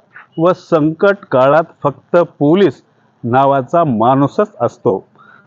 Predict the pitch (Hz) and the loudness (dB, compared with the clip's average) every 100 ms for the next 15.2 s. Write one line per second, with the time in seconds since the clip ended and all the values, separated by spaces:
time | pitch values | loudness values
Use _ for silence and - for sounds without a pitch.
0 | _ - 139 202 190 - 131 143 190 208 | _ -4 -2 0 0 -2 -2 0 0 0
1 | 208 208 196 - 208 196 - _ _ _ | 0 0 -2 -4 -2 -2 -4 _ _ _
2 | - - 190 190 190 180 - 160 160 165 | -6 0 2 2 2 0 -2 -2 0 0
3 | 170 143 131 139 139 143 120 117 135 - | 0 0 0 0 -2 0 0 -2 -4 -12
4 | - _ - 147 139 196 190 196 190 151 | -20 _ -6 -4 -2 -2 0 2 2 2
5 | 151 175 185 139 135 131 170 180 180 123 | 2 0 0 0 0 0 0 0 -2 -4
6 | 117 113 143 156 156 - 131 127 156 165 | -4 -2 0 -2 -4 -2 0 2 0 0
7 | 123 123 123 147 147 131 123 143 117 - | 0 0 0 0 -2 0 0 2 -2 -4
8 | _ _ - 160 175 175 135 127 135 - | _ _ -2 0 0 -2 -2 0 -2 -2
9 | 170 127 110 120 117 110 - 151 135 113 | -4 -4 -4 -4 -2 -4 -2 -2 0 -2
10 | - _ - _ 139 156 170 143 139 175 | -4 _ -20 _ 0 0 0 0 2 0
11 | - 139 131 123 - 160 131 120 131 143 | -2 -4 0 0 0 0 2 0 2 2
12 | 147 - 143 123 139 185 - - _ _ | 0 0 -2 0 0 -2 -12 -20 _ _
13 | - 160 165 214 151 131 139 135 151 127 | -2 0 2 0 2 0 0 0 0 0
14 | 113 113 131 165 170 131 123 123 123 113 | 0 -2 0 0 0 0 0 0 0 0
15 | 127 | 0